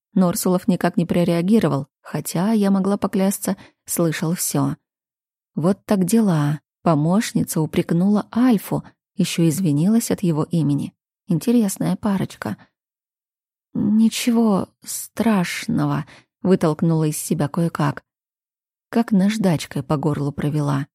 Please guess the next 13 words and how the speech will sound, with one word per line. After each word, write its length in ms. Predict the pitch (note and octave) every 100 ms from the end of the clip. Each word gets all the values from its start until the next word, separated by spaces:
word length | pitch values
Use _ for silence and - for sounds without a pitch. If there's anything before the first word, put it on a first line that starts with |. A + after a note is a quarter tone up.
| _ _ _ _ -
«Вот», 600 | G#3 F#3+ F3 F3+ B3 - _ _ -
тут 160 | G#3+
же 80 | G3
засуетилась 720 | F3 G3+ F#3+ F#3+ F#3+ F3 E3+
Злата, 420 | F3+ F3 E3 F3+ _ _ _
«попей», 640 | - F4 - F#3 D#3+ D3 - _ _ _ _ -
и 40 | -
поднесла 440 | D3+ D#3+ - A#3+
к 80 | B3
моим 220 | F#3+ F#3+
губам 340 | E3+ D#3+ G3+
пластиковую 600 | A#3+ E3+ F#3 - E3 D#3
трубочку. 580 | D#3 C#3+ C3+ - - -